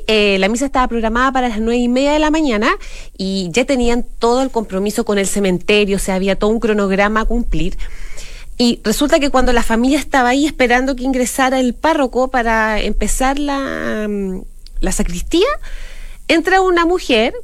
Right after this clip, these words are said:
que la familia la identifica como la secretaria del, del, del cura, a cobrarles el servicio. Y les dice que si ellos no cancelan el servicio, el cura no va a empezar la misa.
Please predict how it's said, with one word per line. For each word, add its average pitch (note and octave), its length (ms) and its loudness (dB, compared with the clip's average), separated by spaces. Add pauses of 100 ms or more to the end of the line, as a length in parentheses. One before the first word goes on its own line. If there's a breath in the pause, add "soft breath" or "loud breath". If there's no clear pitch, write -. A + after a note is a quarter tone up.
(100)
que G#3 80 0
la F#3+ 100 0
familia G3+ 400 2
la G#3+ 100 2
identifica G#3 560 0
como F#3+ 320 -2
la F3+ 320 0
secretaria B3+ 1040 2
del, B3 420 -2 (100)
del, A3 300 0
del A3 140 0
cura, A#3 380 2 (680 soft breath)
a B3+ 80 0
cobrarles D4 480 0
el D#4+ 140 0
servicio. C#4 500 -2 (680 soft breath)
Y B3+ 80 -2
les C4 160 2
dice E4 260 2 (220)
que B3 120 2
si B3+ 140 -2
ellos A#3+ 280 -2
no D4+ 200 2
cancelan G4+ 580 2
el A#3+ 80 0
servicio, D#4 600 0 (320 soft breath)
el C4+ 160 2
cura D#4 240 4
no D#4+ 240 4
va F#4 100 0
a F#4 40 0
empezar F4 300 -2
la E4 100 -4
misa. - 260 -10